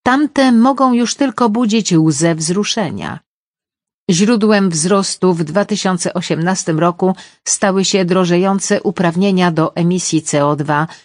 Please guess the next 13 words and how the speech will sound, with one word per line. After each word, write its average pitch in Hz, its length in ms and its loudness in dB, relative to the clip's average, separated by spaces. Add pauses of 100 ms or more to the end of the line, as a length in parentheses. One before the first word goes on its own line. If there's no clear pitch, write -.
(120)
które 185 520 2
europejscy 180 760 0
wytwórcy 180 580 -2
energii 196 520 2
muszą 196 380 0
kupować, 107 680 -6 (320)
a 208 100 0
spalanie 214 540 0
węgla 208 400 0
powoduje 185 560 0
szczególnie 190 640 0
duże 170 400 -2
emisje. 120 640 -6